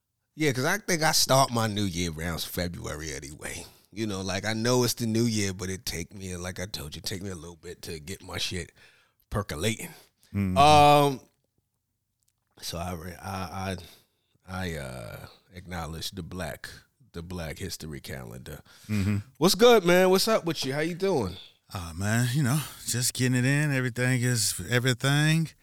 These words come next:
Speaker 2: You know what I'm saying? Head down, working real hard, doing all the stuff. You know what I'm saying? Got a pain in my neck. I'm not sure if it's
Speaker 1: Mm.
Speaker 2: sleeping the wrong way or,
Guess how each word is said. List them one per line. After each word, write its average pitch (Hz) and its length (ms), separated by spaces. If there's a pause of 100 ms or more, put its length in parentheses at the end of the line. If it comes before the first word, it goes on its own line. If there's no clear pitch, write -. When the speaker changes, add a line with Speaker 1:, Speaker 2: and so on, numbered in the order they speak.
(380)
Speaker 2:
You 92 120
know 107 80
what 110 60
I'm 113 40
saying? 123 380
Head 127 360
down, 131 320
working 127 280
real 135 240
hard, 143 380 (300)
doing 123 280
all 127 160
the 123 80
stuff. 156 500 (460)
You 95 100
know 98 80
what 110 60
I'm 117 60
saying? 127 420
Got 110 160
a - 40
pain 139 340
in 135 80
my 123 60
neck. 110 360 (680)
I'm 104 140
not 104 80
sure 117 200
if 110 140
it's 110 160
Speaker 1:
Mm. 123 180
Speaker 2:
sleeping 127 240
the 123 80
wrong 127 360
way 143 280
or, 113 380